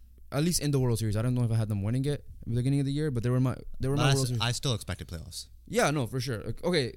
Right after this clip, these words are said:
Speaker 1: now they ended off on a high, but which doesn't mean it 'cause it was a little too late. Still finished somehow ahead of the Giants 'cause they were way behind. Um, eighty-two wins. And we mentioned Gabe Kapler getting fired for the Giants. Just check out our other pod. We talked about it there.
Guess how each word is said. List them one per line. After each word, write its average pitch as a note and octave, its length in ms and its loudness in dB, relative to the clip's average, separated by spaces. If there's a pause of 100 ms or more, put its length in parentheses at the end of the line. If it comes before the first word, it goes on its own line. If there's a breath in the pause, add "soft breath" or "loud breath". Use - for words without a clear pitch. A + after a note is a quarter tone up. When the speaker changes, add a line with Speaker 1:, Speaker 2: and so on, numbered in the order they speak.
Speaker 1:
now C#3 340 -6
they B2+ 200 -4
ended D#3 280 0
off D#3 140 2
on D3+ 80 0
a C3+ 60 2
high, B2+ 440 2 (240)
but A2 160 -2
which A2 160 2
doesn't A2 220 0
mean A2+ 160 2
it A2+ 100 -2
'cause A2 80 0
it G#2 40 0
was G2+ 120 -2
a G2+ 60 -6
little G#2 180 -2
too A2 160 -6
late. A2+ 300 -2 (540 soft breath)
Still - 240 0
finished F3+ 340 0
somehow D3 300 4
ahead B2+ 140 6
of A#2+ 60 2
the A#2 60 2
Giants A2 520 0
'cause A2 180 -2
they A#2 80 -4
were A2 120 0
way A#2 160 0
behind. G#2+ 440 0 (540 soft breath)
Um, G2+ 400 -2
eighty-two B2 420 4
wins. A#2+ 420 2
And A#2+ 160 6
we D3+ 120 6
mentioned D3+ 420 2
Gabe C3+ 220 -2
Kapler C3+ 360 -4
getting B2+ 200 -2
fired A#2+ 260 -4
for B2 60 -8
the B2 80 -4
Giants. A#2 320 -4
Just - 340 -10
check A#2+ 160 -8
out A#2+ 80 -4
our A2+ 140 -4
other A2+ 180 0
pod. A#2+ 260 6
We A2+ 100 -2
talked A2 280 -4
about G#2+ 160 -2
it G2+ 120 -4
there. C3+ 260 -2